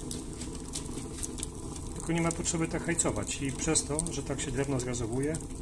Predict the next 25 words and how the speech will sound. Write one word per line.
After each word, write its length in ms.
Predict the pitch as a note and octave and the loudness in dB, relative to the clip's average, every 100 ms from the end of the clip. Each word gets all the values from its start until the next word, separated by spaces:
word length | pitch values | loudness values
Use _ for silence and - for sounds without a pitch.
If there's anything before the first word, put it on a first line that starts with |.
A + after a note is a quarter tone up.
| - - - - - - | -6 -6 -6 -6 -6 -2
idzie 200 | C3+ D#3+ | 0 2
o 20 | |
połowę 360 | - D3+ D3 C#3+ | 4 4 6 4
mniej 160 | C#3 | 4
opału. 360 | C#3+ - G#2+ F#2+ | 2 2 2 2
Dużo 260 | - C#3 C3+ | 2 2 4
wolniej 280 | C#3 C3+ | 4 4
się 120 | B2+ B2+ | 2 0
pali, 340 | B2+ C3 F3+ | 2 2 2
a 100 | F#3 | -2
temperatura 640 | - D3 D3+ C#3+ D#3 D#3+ | -2 0 2 2 2 2
nie 180 | D3 C#3 | 4 4
wiem 160 | B2 A2 | 2 2
skąd, 560 | - - C#3 F#3+ - - C3 - | 2 4 4 4 2 4 4 2
<laughs> 380 | - - - - | -4 -4 -4 0
ale 160 | C#3 B2+ | 4 6
mimo 240 | D3+ C#3+ | 6 4
wszystko 380 | C3+ C3+ - B2 | 4 2 2 2
jest. 260 | G2 - - - - - - - - - - - - - - - - - - - - - | 2 0 -2 -4 -4 -4 -6 -4 -2 -2 -2 -4 -4 -4 -2 -2 -2 -4 -4 -2 -2 -2
Także 380 | A2+ A2+ C3 B2 B2 - - - - - - - - - - - - - - | 0 4 2 2 -4 -4 -4 -4 -6 -4 -4 -2 -2 -2 -8 -10 -12 -14 -12
fajnie 280 | - D#3 C#3+ | 0 4 4
z 100 | C3 | 4
tym 80 | C#3 | 2
dykielkiem. 480 | A#2 - D#3 F3 D#3+ | 0 2 0 2 0
Tutaj, 440 | E3+ D#3+ D3+ D3+ | 0 4 4 2